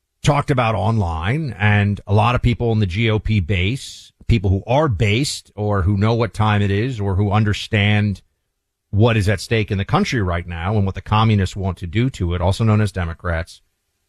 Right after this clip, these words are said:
um, they get up, they get annoyed because they see things like this. Here is, you all remember Paul Ryan. Uh, Paul Ryan was Speaker of the House. He was Mitt Romney's running mate. He debated Joe Biden, if you recall, Clay,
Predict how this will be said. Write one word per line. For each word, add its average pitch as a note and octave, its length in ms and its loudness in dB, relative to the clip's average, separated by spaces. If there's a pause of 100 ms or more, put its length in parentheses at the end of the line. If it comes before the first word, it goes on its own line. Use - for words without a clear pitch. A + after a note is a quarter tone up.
(140)
um, G#2 300 2 (320)
they D3+ 140 4
get F#3+ 160 0
up, D#3 180 -4
they C#3 140 -2
get E3 120 0
annoyed C#3 540 0
because A2 300 -4
they A#2+ 100 0
see C#3 240 0
things G#2 300 0
like G2 200 -4
this. - 280 -2
Here F3 340 0
is, A2+ 400 -2
you C#3+ 320 -4
all C3+ 160 0
remember A2+ 400 -2
Paul G2 300 0
Ryan. F2 420 -4 (680)
Uh, G2 200 0
Paul A2+ 240 2
Ryan G#2+ 260 2
was G2+ 140 -4
Speaker G2 260 -2
of F#2+ 80 4
the F2+ 80 2
House. C3 400 2
He G#2+ 80 -4
was F2+ 100 -2
Mitt F#2+ 160 0
Romney's F#2+ 460 0
running B2+ 300 2
mate. B2 320 -2 (420)
He A#2+ 140 -2
debated B2 560 0
Joe A#2+ 260 -2
Biden, B2 600 -2 (180)
if F2+ 160 -14
you G2 100 -14
recall, F2+ 380 -16
Clay, F2+ 460 -16